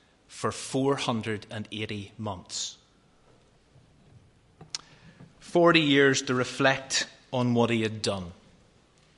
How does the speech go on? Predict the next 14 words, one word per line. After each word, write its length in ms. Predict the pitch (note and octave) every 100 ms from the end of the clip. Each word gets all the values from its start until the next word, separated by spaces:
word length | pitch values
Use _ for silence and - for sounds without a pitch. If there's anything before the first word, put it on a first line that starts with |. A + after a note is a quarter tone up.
| _ - -
Forty 480 | - - F3+ G#3 B3
years 840 | A3 D#3+ C#3 C3 B2+ B2+ - - - - -
of 180 | G#2 - -
total 400 | - D3+ D3+ C3+
obscurity. 800 | A#2 - - A#2 A2 G#2+ G2 G2 - _ _ _ _ _ - - - -
Forty 480 | - - E3 F#3+ G#3+
years 760 | F#3 C#3 B2 A#2+ A#2 - - -
of 260 | A#2 - -
God 460 | A2+ A2 A2 G#2+ -
on 480 | A2+ G#2 G2+ G2+ G2+ -
mute. 400 | A2+ G#2+ F#2 - - _ _ _ _ _ _ _ _ _ _ _ _ _ _ _ _ _ _ _ _ _ _ _ _ _ _ _ _ _ _ _ _ _ _ _ _ _ _ _ -
Till 220 | - A2+
one 300 | A2+ B2 A#2+
day, 280 | A2 -